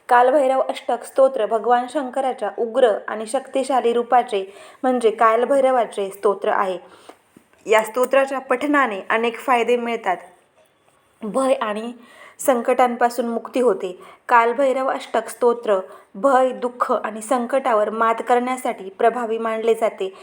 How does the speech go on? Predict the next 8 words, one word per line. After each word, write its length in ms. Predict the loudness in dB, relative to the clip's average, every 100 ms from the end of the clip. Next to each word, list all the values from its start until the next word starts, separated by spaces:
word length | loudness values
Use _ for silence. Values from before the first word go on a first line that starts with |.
| -20 -8
यामुळे 520 | 2 4 4 0 -2 0
आपल्याला 500 | 0 2 2 2 0 -4 -16 -2
मनाला 460 | 2 4 4 2 0 -4
शांतीसुद्धा 840 | -4 -2 -2 -8 -10 -10 -2 -2
मिळते. 320 | 0 -4 0
या 140 | 0
स्तोत्राच्या 500 | 0 -4 0 0 2
पठणाने 720 | -2 0 0 0 -2 -6 -8